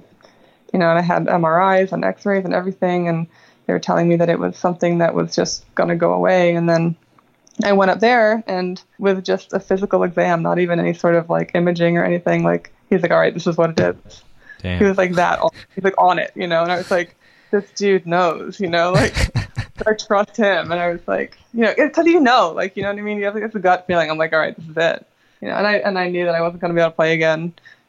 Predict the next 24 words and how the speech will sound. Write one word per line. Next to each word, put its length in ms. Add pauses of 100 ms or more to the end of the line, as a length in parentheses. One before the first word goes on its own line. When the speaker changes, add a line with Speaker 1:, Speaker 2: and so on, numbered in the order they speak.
Speaker 1:
if 160
I 80
didn't, 380
like, 160
have 160
it 80
done, 200
and 80
that 120
was 100
enough 260
for 80
me 140
right 180
there. 340 (760)
Speaker 2:
Wow. 420
I'm 160
so 160
glad 200
that 180
you 80
found 380
him. 120
I, 180